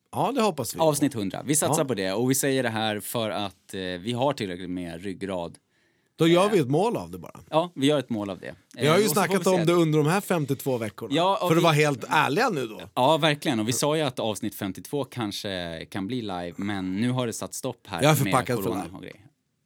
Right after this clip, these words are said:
Speaker 1: Det är du också.
Speaker 2: Ja, nu ja. Men
Speaker 1: Ja.
Speaker 2: jag menar, det, att vi skulle
Speaker 1: Jag
Speaker 2: ha
Speaker 1: menar just nu.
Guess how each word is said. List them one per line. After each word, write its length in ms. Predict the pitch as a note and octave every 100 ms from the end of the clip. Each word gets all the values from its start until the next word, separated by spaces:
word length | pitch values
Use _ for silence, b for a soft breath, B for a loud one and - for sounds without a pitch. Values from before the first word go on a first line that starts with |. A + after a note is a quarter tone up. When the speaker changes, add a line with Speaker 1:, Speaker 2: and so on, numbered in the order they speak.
| _ - -
Speaker 1:
Det 80 | D3
är 60 |
du 180 | B2 A#2+
också. 340 | A#2 A2+ - G#2 _ _ _
Speaker 2:
Ja, 360 | C#3 C#3 E3+
nu 360 | D#3 F3+ C4 C3
ja. 180 | G2+ F2
Men 140 | C#3
Speaker 1:
Ja. 80 | D3
Speaker 2:
jag 100 | D3+
menar, 320 | D#3 D3 C3+ C3 A#2+
det, 220 | C#3+ D3
att 240 | B2 C#3+ B2+
vi 100 | B2+
skulle 300 | - C3 C3+
Speaker 1:
Jag 100 | D3+
Speaker 2:
ha 60 |
Speaker 1:
menar 220 | D#3+ C#3+ B2
just 280 | D3 -
nu. 200 | F3 G#3+